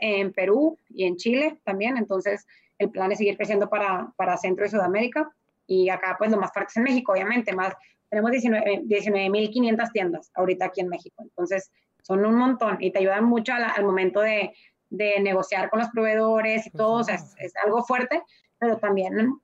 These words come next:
Speaker 1: hay proveedores bien grandes que te, te hacen ver tu suerte. Los bancos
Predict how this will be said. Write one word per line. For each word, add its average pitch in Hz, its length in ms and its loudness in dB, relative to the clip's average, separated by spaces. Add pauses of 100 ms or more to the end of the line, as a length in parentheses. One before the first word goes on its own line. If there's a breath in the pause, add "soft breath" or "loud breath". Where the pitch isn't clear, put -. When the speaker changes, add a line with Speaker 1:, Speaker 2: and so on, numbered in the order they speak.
(140)
Speaker 1:
hay 208 140 0
proveedores 214 360 0
bien 220 160 2
grandes 202 360 0
que 220 120 -4
te, 190 520 -2
te 190 80 -4
hacen 208 160 -2
ver 196 140 -2
tu 202 80 -10
suerte. 180 340 -6
Los 175 120 -4
bancos 202 420 0